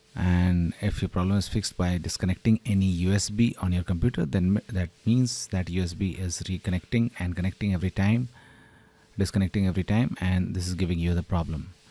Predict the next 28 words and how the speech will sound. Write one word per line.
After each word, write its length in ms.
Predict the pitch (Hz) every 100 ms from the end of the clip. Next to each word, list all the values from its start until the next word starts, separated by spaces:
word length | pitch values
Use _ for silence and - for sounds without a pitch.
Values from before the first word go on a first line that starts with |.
| - - - -
To 60 |
find 320 | 107 123 139 156
out 220 | 156 139 - - -
that 240 | 98 104
particular 320 | - 98 98 104
U 160 | 95
S 80 | 98
B 140 | 92
which 180 | 95 90
is 100 | 90
giving 220 | 87 90
you 140 | 98 92
the 80 | 85
problem, 480 | 104 98 101 110 120 _ - - - - _
what 120 | - 101
you 60 |
can 120 | 98
do, 260 | 95 104 104
you 220 | 98 95
can 360 | 90 95 92 92 - - - - - - _ - - - - - - -
just 240 | 101 101 -
go 160 | 107
to 140 | 101 101
google 260 | 95 95
dot 260 | 82 80 -
com 460 | - 98 117 131 110 - - - _ _ - - _ _ -
and 540 | 92 87 85 82 82 - -
search 720 | - - 113 110 - - -